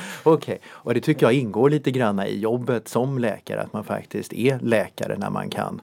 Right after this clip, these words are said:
Och de flesta tar det på ett väldigt bra sätt och accepterar när man inte kan. Och när man kan så är det bra att vi kan hjälpas åt. Det tycker jag ingår i läkarrollen.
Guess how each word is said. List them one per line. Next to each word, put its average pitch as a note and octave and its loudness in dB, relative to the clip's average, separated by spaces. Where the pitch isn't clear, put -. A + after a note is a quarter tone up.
Och - -12
de G#2+ -2
flesta G#2+ 2
tar G#2 0
det G2+ -6
på G#2 -8
ett - -6
väldigt G#2 -4
bra A2+ 0
sätt - -6
och - 2
accepterar - -4
när C3+ -2
man A2+ 2
inte G2+ -2
kan. D#3 0
Och - -4
när A#2+ 6
man A#2 4
kan - 0
så D#3 0
är D#3+ 4
det D3 2
bra G2 0
att - -6
vi - -10
kan G#2 -6
hjälpas G2 -6
åt. - -2
Det G#2 -8
tycker A2 -6
jag - -6
ingår G2+ -4
i G2+ -4
läkarrollen. G2+ 0